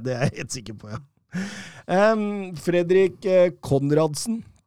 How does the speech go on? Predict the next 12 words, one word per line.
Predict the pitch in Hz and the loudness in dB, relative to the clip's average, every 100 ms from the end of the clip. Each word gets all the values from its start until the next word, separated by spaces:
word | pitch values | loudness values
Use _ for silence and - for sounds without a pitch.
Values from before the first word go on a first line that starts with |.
| _ _ _ _ _ - - | _ _ _ _ _ -8 -2
Tenker | 151 147 131 | -2 0 2
dere | 131 | 2
Newcastle | 139 123 120 135 127 143 127 | 2 0 -2 -4 -2 -2 -2
har | 127 | -2
en | 127 135 | -2 -2
reell | 139 143 117 110 135 - | -2 -4 -8 -6 -6 -6
topp | - 131 - | -8 -8 -6
fire-mulighet, | 139 117 110 107 110 143 214 - | -6 -4 -6 -6 -4 -4 -4 -4
og | 139 | -4
har | 139 151 | -2 -4
Eddie | 101 117 135 | -8 -4 -2
Howe | 120 123 143 | -2 -4 -8